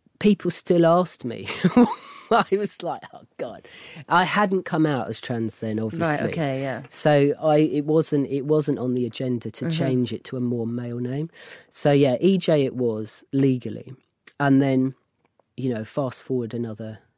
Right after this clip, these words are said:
Speaker 1: you know, almost ten
Speaker 2: Mm.
Speaker 1: years. And I'm in the position where I get to change it again. And I'll never forget this as well. You know, one evening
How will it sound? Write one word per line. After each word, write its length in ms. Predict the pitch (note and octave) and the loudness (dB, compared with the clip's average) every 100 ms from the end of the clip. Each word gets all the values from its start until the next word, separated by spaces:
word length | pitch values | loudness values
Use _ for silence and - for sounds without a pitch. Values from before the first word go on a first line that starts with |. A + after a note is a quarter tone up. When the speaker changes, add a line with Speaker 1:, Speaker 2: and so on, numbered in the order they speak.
| _ | _
Speaker 1:
you 160 | - G#2+ | -16 -14
know, 200 | G#2 A2+ | -14 -12
almost 400 | C3 C3 A2+ - | -8 -6 -6 -12
ten 160 | - A#2 | -12 -8
Speaker 2:
Mm. 200 | A2+ E3 | -4 -6
Speaker 1:
years. 280 | D3+ - _ _ - - _ _ | -8 -14 _ _ -20 -20 _ _
And 480 | - A#2 A#2 A2 A2+ - | -6 -2 -2 -4 -6 -10
I'm 360 | - B2 A#2+ B2 | -8 -4 -2 -2
in 140 | A#2+ | -2
the 60 | A#2 | -4
position 720 | - B2 B2+ - - A#2 A#2 | -6 -8 -8 -10 -10 -8 -8
where 480 | A#2 A2+ A2+ A2 A2 _ _ _ _ _ _ - | -8 -10 -10 -12 -14 _ _ _ _ _ _ -12
I 240 | A#2 A#2 | -8 -6
get 220 | A2+ C3 | -6 -10
to 100 | - | -12
change 400 | A#2 B2+ C#3+ C#3+ | -12 -8 -6 -8
it 100 | - | -10
again. 440 | A#2+ B2 D3 C3+ A2+ | -16 -8 -4 -4 -4
And 280 | C3 C3 B2+ - - - | -4 -4 -4 -10 -20 -6
I'll 140 | C#3+ D#3+ | 2 4
never 280 | E3+ E3+ B2+ | 4 2 -2
forget 380 | - A#2 G2+ | -8 -6 -6
this 300 | G#2+ D3 - B2+ | 0 -2 -2 -10
as 120 | - | -6
well. 180 | C3 B2 | -4 -2
You 100 | C3 | -2
know, 80 | B2 | -2
one 200 | A#2+ C3 | -2 0
evening 560 | B2+ C3 - A#2+ A#2 | 0 -2 -4 -6 -6